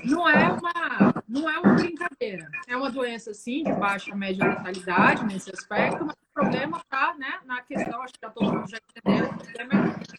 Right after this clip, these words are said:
é ter uma, uma quantidade muito grande de pessoas ficando doentes ao mesmo tempo, precisando de hospitais, e aí isso dá ruim. Então, não adianta negar isso, essa necessidade de tomar atitudes nesse momento,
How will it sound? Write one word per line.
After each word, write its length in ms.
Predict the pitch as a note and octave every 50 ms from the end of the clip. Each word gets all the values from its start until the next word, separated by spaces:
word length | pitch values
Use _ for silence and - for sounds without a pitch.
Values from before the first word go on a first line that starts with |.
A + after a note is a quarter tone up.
| _ _ _ -
é 200 | G3+ B3 - -
ter 180 | C4 C4+ C#4+
uma, 360 | D4 D4 D4+ D#4 D4 C4+ B3+ -
uma 400 | A#3 A#3+ A#3+ A#3+ B3 A#3+ A3 G#3+
quantidade 580 | - - B3+ B3+ B3+ C#4 A#3 A3 A#3 A#3+ A3+ A3+
muito 240 | A#3 C4 D4 - E4
grande 200 | A#3 B3 A#3+ A#3+
de 60 | -
pessoas 360 | - A3+ A3 - A#3 G#3+ G3+
ficando 220 | - - A3 A3 G#3
doentes 260 | G#3+ A3 G#3+ G3 -
ao 60 | A3
mesmo 240 | A3 A#3 A#3 D#4 D#4+
tempo, 200 | - D#4+ E4+ E4+
precisando 360 | - - F4 D4 D4 C#4+ D4
de 100 | C4 C#4+
hospitais, 540 | C#4 C#4 - D#4+ - - C#4+ D4+ D#4+ E4 D#4
e 60 | E4+
aí 120 | E4+ D#4+ D#4+
isso 160 | D4 - -
dá 140 | D#4+ D#4+ D#4+
ruim. 180 | G#3+ F#3+ D#3+ - - - _ _ _ _ _ - - _
Então, 160 | _ F4+ F#4+ F#4+
não 80 | G4
adianta 380 | G4+ D#4+ D#4+ F#4 F#4 F#4+ F#4+ F4+
negar 380 | F4+ F4 D4 D4+ D#4 E4+ F4
isso, 260 | C#4 A3 G3 - - G3
essa 160 | - - B3
necessidade 920 | B3 C4 C4+ - - C#4 C#4 - - - A3 A#3 A#3 B3 C4+ C#4 C#4 C#4+
de 120 | B3 C#4+ D4+
tomar 480 | - - D4+ C#4+ B3+ C4 C#4+ E4 E4
atitudes 500 | D#4 - - - _ - B3+ C4+ A3 A3
nesse 280 | B3 B3+ B3 B3 - B3+
momento, 640 | C4 C4+ C4 G#3+ F#3 F3 F3 G3 - - C4 C4